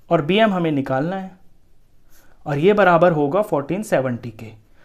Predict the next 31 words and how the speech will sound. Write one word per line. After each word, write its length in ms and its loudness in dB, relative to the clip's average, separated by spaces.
तो 60 -2
बन 160 2
गई 160 0
इक्वेशन 380 -2
same 240 -6
to 100 -6
same, 160 -6
बिल्कुल 340 -2
इसी 160 -4
तरह 180 -4
से 140 -8
बन 180 -8
गई 180 -6
है। 100 -12
हमें 300 6
बीएम 240 4
की 160 -2
वैल्यू 220 2
निकालनी 460 -4
है, 160 -14
बीएम 320 0
को 140 6
अकेला 260 -2
छोड़ 260 -2
देंगे 320 -4
और 140 -2
यहाँ 280 0
फ़ोर्टीन 540 -2
सेवेंटी 560 -2
के 180 -2
पास 580 0